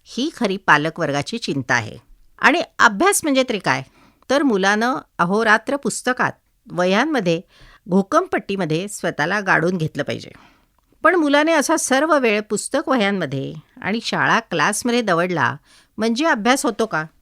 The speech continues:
शेवटी अभ्यास म्हणजे तरी काय? पाठांतर, वाचन, लेखन म्हणजे अभ्यास असतो? तर अभ्यास म्हणजे सराव.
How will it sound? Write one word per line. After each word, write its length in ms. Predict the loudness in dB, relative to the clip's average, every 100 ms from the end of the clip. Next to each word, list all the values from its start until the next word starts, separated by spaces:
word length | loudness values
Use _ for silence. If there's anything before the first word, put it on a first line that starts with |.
| _ _ _ _
शेवटी 320 | -4 -2 0
अभ्यास 640 | 2 2 0 2 2 2
म्हणजे 280 | 0 -2 -2 -2
तरी 100 | -4
काय? 260 | -2 -2 -4 -14 _ _ _ _ _ _ -2
पाठांतर, 580 | -2 0 -4 -2 -2 -4 _ _ _ _ _
वाचन, 560 | 0 2 2 -2 -4 -6 -10 _ _ _ _ _
लेखन 480 | -2 -2 -2 -2 -2 -8 _ _ _ _ _ _
म्हणजे 320 | -2 0 0
अभ्यास 360 | 0 0 -2 -2
असतो? 240 | -6 -6 -10 _ _ _ _ _ _ -2
तर 120 | -2 -4 _ _
अभ्यास 600 | -4 -2 0 0 0 -4
म्हणजे 320 | -4 -2 -4
सराव. 460 | -4 -2 2 2 0